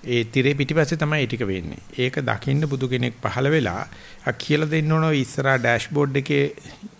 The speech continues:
කාර් එකේ ඔය ටික තිබ්බට ඇතුලේ එන්ජින් එක මේ පැත්තක් තියෙනවා." ඒ කාර් එකේ එලවන මනුස්සයාට ඉස්සරහා ඩෑෂ්බෝඩ් එක දැනගත්තාම ඇති. යාට එන්ජින් එකේ මොකද වෙන්නේ කියලා දැනගන්න ඕන කමක් නැහැ. ඒක එන්ජින් එකේ වැඩේ. ඉතින් ඒ නිසා එහෙම නැත්නම්,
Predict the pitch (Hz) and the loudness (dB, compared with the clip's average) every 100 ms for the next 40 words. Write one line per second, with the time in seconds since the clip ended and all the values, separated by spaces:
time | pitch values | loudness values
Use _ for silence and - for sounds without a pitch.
0 | - - - - 135 151 139 151 127 139 | -20 -20 -20 -2 2 2 2 2 2 2
1 | 143 120 123 123 143 143 185 180 - - | 0 0 -2 0 -2 0 0 0 -4 -8
2 | - - 156 139 131 139 160 156 156 139 | -6 -2 0 2 2 2 2 0 0 0
3 | 131 - 135 117 139 139 101 101 156 - | -2 -4 -4 -4 -2 0 0 -2 -6 -10
4 | - - - - - - - 113 113 113 | -20 -20 -20 -20 -20 -16 -8 -6 0 0
5 | 131 131 143 139 147 147 147 147 151 151 | 0 0 2 2 2 2 0 0 2 2
6 | 160 139 143 139 127 117 143 143 143 151 | 0 0 0 2 2 0 0 0 0 0
7 | 143 143 143 - 123 131 127 113 123 135 | 0 0 -2 -2 0 0 0 0 0 -2
8 | 113 117 131 131 135 131 135 131 135 135 | 0 0 -2 -2 -2 0 0 0 0 0
9 | 135 127 127 127 131 135 117 107 104 139 | 0 0 0 0 0 -2 -2 -6 -4 -4
10 | 143 127 123 143 127 95 85 80 - - | -2 0 2 2 0 0 -4 -6 -12 -18
11 | - - - - - - - - - - | -20 -20 -20 -20 -20 -20 -20 -20 -20 -20
12 | - - 147 120 135 170 165 160 170 151 | -20 -6 0 4 4 4 4 4 4 0
13 | - - - - - - - 131 123 123 | -4 -14 -14 -14 -20 -20 -6 -2 2 0
14 | - 120 | 0 0